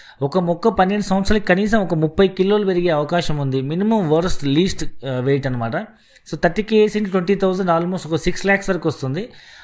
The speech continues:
అట్లా మనం ప్రతి గుంటకు ఐదు మొక్కలు చొప్పున ఒక ఐదు గుంటల భూమిని తీసుకుంటే మీకు ఇరవై ఐదు మొక్కలు వస్తున్నాయి. ఇరవై ఐదు మొక్కలకి into త్రీ లాఖ్స్ రూపీస్ వేసుకున్న ఫిఫ్టీ పర్సెంట్ మన షేర్ almost సెవెంటీ ఫైవ్ లాఖ్స్ రూపీస్ రిటర్న్స్ వస్తున్నాయి కస్టమర్కి.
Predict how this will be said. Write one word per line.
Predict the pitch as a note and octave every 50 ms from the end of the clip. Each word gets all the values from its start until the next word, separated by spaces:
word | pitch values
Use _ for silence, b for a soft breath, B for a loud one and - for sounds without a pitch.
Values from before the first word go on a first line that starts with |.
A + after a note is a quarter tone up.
| B -
అట్లా | D3 D#3+ G3 G3+
మనం | G3+ G#3 G#3
ప్రతి | - F#3+ F3+ - A#3 A3
గుంటకు | F#3+ A3 A3 A3+ G#3+ G#3+ G3+
ఐదు | F#3+ F3+ F3+
మొక్కలు | F3 F3 - G3 F3+ D#3+ E3+
చొప్పున | D#3+ C3 D3+ D#3+ G#3 B3+ - B B B B B B B D#3
ఒక | D#3+ D#3+
ఐదు | D#3+ E3+ F#3 F3+ G3+
గుంటల | G#3 G#3 G3 G#3
భూమిని | G3+ F3 F#3+ G#3+ A#3 A3+ G3
తీసుకుంటే | G3+ F#3+ G3+ - G3+ F3 F#3
మీకు | E3+ E3+ E3 - A#3 C4 C#4 b b b b b -
ఇరవై | C#3 D3+ D#3 F#3
ఐదు | F#3 F#3 F3
మొక్కలు | E3 D#3+ D3+ - F#3+ F3+ F3+
వస్తున్నాయి. | E3 - - D#3 D3 D#3+ G3 A3+ B3 C4+ _ _ D#3
ఇరవై | D#3+ E3+ G3 G3+
ఐదు | G#3 G3+
మొక్కలకి | G3 F3+ F3 E3 G3+ G3+ G#3 F3+ F#3 F3+
into | F3+ F3 A3+ C4+ C#4+ b b b b b b -
త్రీ | F3+ F#3+ A3
లాఖ్స్ | A3+ A3+ A3 - G#3+
రూపీస్ | G#3 F#3+ G#3+ F#3 F#3
వేసుకున్న | G3 F3+ - - F#3 F3+ G3
ఫిఫ్టీ | F#3 F3+ F3 D#3 - G3+
పర్సెంట్ | F#3+ F#3 F#3 F#3 - F#3+ F3+ F3
మన | E3+ D#3+
షేర్ | D3+ - D#3+ D#3 D#3+ E3 A3+ C4+ - B B B B B B C#3
almost | D3 D#3+ F3+ G3+
సెవెంటీ | - - E3 D#3+ E3+ F3 F3+
ఫైవ్ | D#3+ F3+ F3 D#3
లాఖ్స్ | D#3+ E3 D#3+ -
రూపీస్ | E3+ D#3+ E3 G3 E3 D#3+
రిటర్న్స్ | D#3+ D#3 F3+ E3 D#3
వస్తున్నాయి | D#3 C3 - C#3+ C#3 C3
కస్టమర్కి. | - C3+ C3 - - C#3+ C#3 B2+ B2 - F#3 A#3 B3